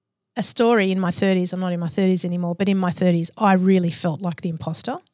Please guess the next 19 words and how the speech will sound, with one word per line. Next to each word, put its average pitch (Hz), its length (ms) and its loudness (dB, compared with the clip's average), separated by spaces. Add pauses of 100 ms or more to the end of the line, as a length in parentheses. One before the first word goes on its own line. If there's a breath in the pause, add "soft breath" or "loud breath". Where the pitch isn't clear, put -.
(680 loud breath)
And 220 160 -2
part 262 180 2
of 294 100 -6
imposter 214 460 -6
syndrome 180 680 -2 (180)
comes 180 300 -2
from, 175 340 -4 (180)
imposter 262 560 0
syndrome 196 380 0
is, 185 180 -2
"I 226 80 4
don't 196 140 -2
think 190 180 -12
I 180 80 -6
can, 180 220 -10
I'm 214 160 0
not, 196 220 -6 (200)
I'm 240 300 0
not 220 240 -10